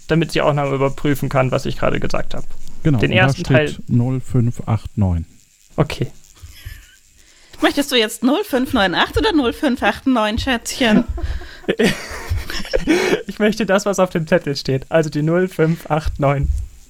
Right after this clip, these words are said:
Speaker 3: Alles klar, null fünf acht neun. Und wo möchtest du's hinhaben? Unterarm, Oberarm, Schulterblatt, Wade, Oberschenkel, Rücken, Brust?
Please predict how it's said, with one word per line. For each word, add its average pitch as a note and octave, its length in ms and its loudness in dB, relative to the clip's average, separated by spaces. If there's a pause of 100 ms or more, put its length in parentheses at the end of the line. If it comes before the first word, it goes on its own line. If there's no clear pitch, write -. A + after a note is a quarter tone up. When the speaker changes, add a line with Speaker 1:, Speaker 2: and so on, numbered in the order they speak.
(920)
Speaker 3:
Alles D#4 440 2
klar, C4 280 2
null C#4+ 240 2
fünf D4+ 280 2
acht C4 160 -2
neun. G#3+ 160 2
Und - 160 4
wo - 80 0
möchtest G4 360 0
du's F4+ 100 -4
hinhaben? A#3+ 420 0
Unterarm, D#4+ 540 2
Oberarm, C#4 640 0 (240)
Schulterblatt, G4+ 680 0
Wade, C4 520 -2
Oberschenkel, C#4+ 880 0
Rücken, D4+ 600 0
Brust? D#4 580 -2